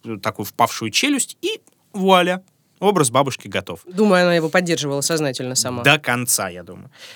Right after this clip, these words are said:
Speaker 1: Но, несмотря на свою вот такую выгодную внешность, аргументы обвинения все-таки оказались сильнее.
Speaker 2: Ну, не мудрено. А нашлись какие-то доказательства того, что она действительно обкрадывала своих постояльцев?
Speaker 1: Ты,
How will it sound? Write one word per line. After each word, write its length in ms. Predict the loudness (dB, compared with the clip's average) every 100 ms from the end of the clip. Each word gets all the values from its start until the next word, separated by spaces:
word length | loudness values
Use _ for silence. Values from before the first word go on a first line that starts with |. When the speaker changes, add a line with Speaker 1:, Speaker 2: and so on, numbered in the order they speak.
| -2
Speaker 1:
Но, 220 | 4 4
несмотря 480 | 4 0 0 2 0
на 240 | 0 -2 -2
свою 280 | 0 0
вот 100 | -2
такую 240 | -6 -8 -2
выгодную 400 | 0 0 -2 -2
внешность, 420 | 0 0 -2 -4
аргументы 380 | -4 -2 0 0
обвинения 420 | 0 -2 -2 -4
все-таки 360 | -4 -6 -4 -6
оказались 560 | -4 -4 -4 -2 0
сильнее. 600 | 0 0 -4 -8 -16 -12 -2
Speaker 2:
Ну, 200 | 2 4
не 140 | 4
мудрено. 400 | 2 0 -2 -4 -10 -8
А 180 | 0 2
нашлись 320 | 2 0 -2
какие-то 360 | -4 -6 -8 -6
доказательства 640 | -4 -2 -2 0 -2 -2 -2
того, 380 | -2 -2 -2
что 480 | 0 -2 -2 0 2
она 400 | 2 0 0 0
действительно 920 | 0 -2 -2 -4 -4 -4 -4 -6 -6 -8
обкрадывала 840 | -8 -2 0 0 -4 -8 -12 -10 -4
своих 360 | -4 -4 -10
постояльцев? 540 | -10 -8 -8 -10 -10 0
Speaker 1:
Ты, 240 | 2 2